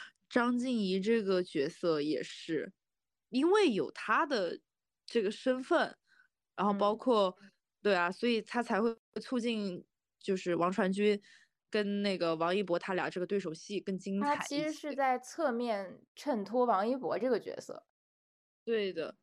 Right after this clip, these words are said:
Speaker 1: 对的。
Speaker 2: 就是侧面塑造这个角色，否则王一博那个角色他就一丁点儿感情都没有了。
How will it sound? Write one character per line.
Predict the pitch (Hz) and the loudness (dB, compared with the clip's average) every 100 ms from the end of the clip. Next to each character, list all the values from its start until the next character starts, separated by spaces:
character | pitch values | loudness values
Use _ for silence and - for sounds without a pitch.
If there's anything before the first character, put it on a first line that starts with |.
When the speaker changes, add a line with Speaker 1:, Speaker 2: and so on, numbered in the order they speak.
| _ | _
Speaker 1:
对 | 190 165 | -4 -2
的。 | 135 - _ _ _ | -2 -8 _ _ _
Speaker 2:
就 | 254 | 0
是 | 247 220 202 | 0 0 -6
侧 | - - 269 | -8 2 4
面 | 247 226 | 6 4
塑 | 214 - 254 | 2 -2 0
造 | 220 226 | 4 4
这 | 233 285 | 4 2
个 | 185 | 0
角 | 120 - | -2 -8
色， | - 170 | -4 -2
否 | 190 | -2
则 | 185 | 0
王 | 240 240 | 4 4
一 | 262 | 4
博 | 233 | 2
那 | 233 | 2
个 | 247 | 2
角 | 208 180 | 0 -2
色 | 226 | 0
他 | 214 | 0
就 | 233 233 - _ | 0 0 -2 _
一 | 254 | -6
丁 | 247 269 285 | -2 0 4
点 | 190 | 4
儿 | 170 | 4
感 | 175 - | 0 -4
情 | - 170 180 | -8 -6 -2
都 | 180 | 0
没 | 165 | 0
有 | 165 | 0
了。 | - - | -2 -8